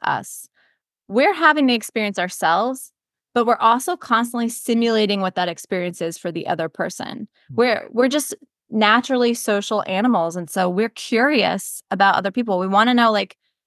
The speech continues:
Speaker 1: is this person also thinking the same thing about the chocolate? And as we try to simulate that experience for someone else, it just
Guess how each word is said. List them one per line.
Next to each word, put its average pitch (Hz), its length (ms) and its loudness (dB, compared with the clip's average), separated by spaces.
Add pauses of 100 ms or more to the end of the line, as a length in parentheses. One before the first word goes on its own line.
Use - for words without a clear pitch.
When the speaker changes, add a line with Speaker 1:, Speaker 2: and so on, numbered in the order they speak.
(280)
Speaker 1:
is 170 200 -8
this 202 160 0
person 226 340 2
also 233 680 0 (160)
thinking 240 260 2
the 233 80 2
same 220 260 0
thing 190 160 -2
about 220 180 0
the 233 60 -4
chocolate? 247 380 0
And 226 180 0
as 233 220 4
we 254 80 2
try 247 220 -2
to 226 60 -4
simulate 220 520 -2
that 190 140 0
experience 196 420 -4
for 190 80 -4
someone 180 240 -2
else, 208 220 2
it 196 80 -2
just 196 180 -6